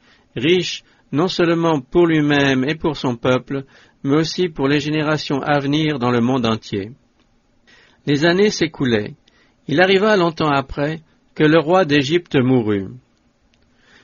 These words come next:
Alors les enfants d'Israël qui gémissaient dans la servitude poussèrent des cris de détresse,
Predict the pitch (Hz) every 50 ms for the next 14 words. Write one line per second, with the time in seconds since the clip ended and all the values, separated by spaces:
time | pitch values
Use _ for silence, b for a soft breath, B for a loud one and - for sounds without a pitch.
0 | b b _ - 127 139 156 175 185 196 196 196 180 147 147 139 165 190 196 -
1 | - 190 185 180 170 165 156 143 147 143 143 151 151 156 156 156 - - 143 131
2 | 151 170 165 175 170 - - - 180 170 151 147 135 135 135 - - 175 160 151
3 | 147 139 - - 165 160 165 156 156 156 b b b b b b _ _ - 180
4 | 175 - 208 202 196 175 147 156 156 - - 190 185 160 175 170 151 156 147 -
5 | - 156 147 143 143 151 - - - -